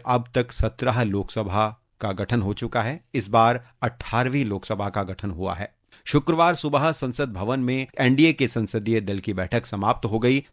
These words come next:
संसदीय दल के नेता के रूप में एक बार फिर नरेंद्र मोदी के नाम का प्रस्ताव बैठक में रखा गया था।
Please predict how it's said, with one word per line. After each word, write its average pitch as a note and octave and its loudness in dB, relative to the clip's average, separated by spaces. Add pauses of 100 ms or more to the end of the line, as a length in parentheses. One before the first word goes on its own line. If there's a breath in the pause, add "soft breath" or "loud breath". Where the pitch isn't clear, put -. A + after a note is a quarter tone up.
(140)
संसदीय D3+ 4
दल B2 2
के A#2+ 0
नेता G#2+ 0
के A2+ 0
रूप A2 -2
में A#2 2
एक A2 -2
बार G2+ -2 (100)
फिर D3 4 (120)
नरेंद्र G#2 0
मोदी G#2 0
के G#2+ -4
नाम G2+ -2
का A2 4 (260 loud breath)
प्रस्ताव A#2+ 4
बैठक G#2 -6
में G2+ -4
रखा G2 -6
गया F2+ -6
था। - -10